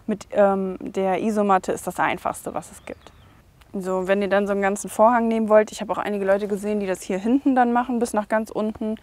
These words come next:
äh, wenn sie jetzt ein Hochdachkombi haben oder so, aber für so einen kleineren Wagen einfach auf die Länge bis zum Boden zuschneiden, oben die Stange reinstecken,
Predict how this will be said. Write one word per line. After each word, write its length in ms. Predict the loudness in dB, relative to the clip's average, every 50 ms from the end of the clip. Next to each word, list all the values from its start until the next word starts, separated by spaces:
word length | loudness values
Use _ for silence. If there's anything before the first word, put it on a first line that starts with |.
| -14 -20 -20 -20 _ _ 0
äh, 180 | 2 2 4
wenn 160 | 2 0 -2
sie 60 | -2 -4
jetzt 220 | -4 -6 -6 -6
ein 40 | -6
Hochdachkombi 640 | -6 -4 -4 -4 -4 -4 -4 -4 -4 -4 -2 -2
haben 240 | -2 -2 -2 -2 -2
oder 240 | -4 -4 -4 -4 -4
so, 80 | -4
aber 220 | -6 -4 -4 -6 -6
für 160 | -6 -10 -6
so 80 | -6 -6
einen 100 | -6 -6
kleineren 460 | -6 -4 -4 -2 -2 -4 -4 -4 0
Wagen 240 | 2 2 2 2 2
einfach 280 | -2 -2 -2 -2 0 0
auf 120 | 0 -2
die 120 | -2 -2 -2
Länge 240 | -2 0 0 -2 -4
bis 180 | -6 -10 -10
zum 120 | -10 -8 -6
Boden 300 | -4 -2 0 0 -2 -4 -4 -12 -20 -20 -20 -20 -20 _
zuschneiden, 640 | -16 -10 -8 -8 -4 0 2 4 6 6 4 2 -2 -6 -4
oben 340 | 0 2 2 2 2 -2 -4
die 180 | -4 -6 -8 -6
Stange 380 | -2 -2 0 0 0 -2 0
reinstecken, 720 | 0 0 0 -2 -6 -10 -8 -8 -8 -6 -6 -8 -8 -8